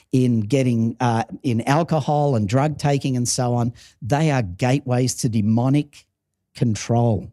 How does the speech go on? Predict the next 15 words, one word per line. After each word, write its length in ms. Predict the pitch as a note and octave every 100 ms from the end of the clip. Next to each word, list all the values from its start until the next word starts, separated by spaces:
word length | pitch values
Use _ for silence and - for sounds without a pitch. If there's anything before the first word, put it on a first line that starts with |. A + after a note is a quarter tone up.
| -
of 140 | A#2+
a 60 | A2
person's 600 | - B2+ A#2 - G#2 G2+
life. 760 | A2+ G#2 F2 - - - - -
And 160 | A#2+ A2
sure 300 | - D#3 D#3+
as 160 | C3+
anything, 380 | C#3 C3+ A2+ B2+
if 100 | A#2
someone's 500 | - D3+ E3 D3 C3+
up, 200 | C3+ - -
opened 320 | C#3+ C#3+ C3
up 160 | C3+ -
those 300 | C3+ E3+ D#3
gateways 600 | C#3+ C#3 A#2 A#2+ B2